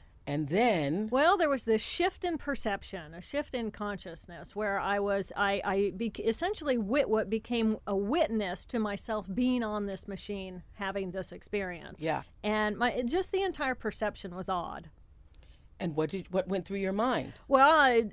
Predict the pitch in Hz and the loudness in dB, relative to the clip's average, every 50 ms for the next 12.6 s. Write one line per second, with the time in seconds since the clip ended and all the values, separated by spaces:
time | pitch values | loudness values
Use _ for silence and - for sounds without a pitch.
0 | - 262 254 240 240 233 233 226 226 220 220 - - 226 220 220 226 220 220 247 | 0 4 6 6 8 8 8 6 6 4 4 2 4 4 6 6 6 6 6 6
1 | 277 262 - - 311 349 - 403 370 339 269 - - - 220 214 208 202 196 208 | 6 4 2 2 2 2 2 0 0 0 -2 -2 0 0 0 0 0 0 -2 -2
2 | 226 233 247 240 240 240 220 - 190 233 240 247 247 349 359 381 330 277 349 392 | -2 -2 0 2 2 2 2 2 0 2 2 2 2 2 0 0 0 0 0 0
3 | 427 370 226 185 175 190 233 240 - 262 247 254 233 - - - 269 262 254 254 | 2 2 0 0 0 0 -2 0 2 2 2 2 0 -2 -8 -8 -4 0 0 0
4 | 254 233 240 165 143 - - - 247 254 277 285 254 247 262 294 285 269 262 311 | 0 0 -4 -8 -12 -8 -4 0 0 0 2 0 0 0 0 0 0 0 0 0
5 | 320 269 208 190 190 214 220 233 220 220 247 247 240 240 233 220 214 - - 262 | 0 0 0 0 0 -2 -2 -2 -2 -2 -2 0 0 0 -2 -2 -4 -4 -2 0
6 | 240 196 185 196 - - 220 214 214 208 202 190 196 - - 247 240 196 214 226 | 2 2 0 -2 -6 -4 -2 -2 0 0 -2 -2 -4 -4 -4 -4 -2 -2 0 0
7 | 220 208 190 190 - 254 302 320 254 214 208 - 202 196 180 170 165 180 - 196 | 0 0 -2 -4 -2 0 0 0 0 -2 -2 0 -2 -2 0 -2 -4 -4 -6 -6
8 | 180 165 156 160 170 180 196 220 - - - - 254 240 226 226 226 226 - 220 | -6 -6 -6 -6 -8 -8 -8 -10 -10 -12 -4 2 4 6 8 8 6 4 4 4
9 | 220 214 214 214 214 214 - 220 220 208 233 226 - - 226 226 233 233 233 - | 4 6 6 4 2 2 0 0 0 0 0 -2 0 2 2 2 2 2 -2 -2
10 | 247 220 220 233 226 233 214 - 240 226 220 220 220 226 226 233 220 - - 196 | -2 -2 -2 -2 -2 -4 -6 -4 -2 0 0 2 2 2 0 0 -4 -6 -8 -6
11 | 208 190 240 320 440 415 - - - 202 - - - - - - - 214 208 185 | -2 0 2 2 2 0 -2 -6 -6 -6 -4 -4 -6 -8 -10 -8 -4 -2 0 0
12 | 170 170 170 165 147 - - 71 62 - - - | 0 0 -2 -2 -4 -4 -6 -8 -10 -12 -14 -16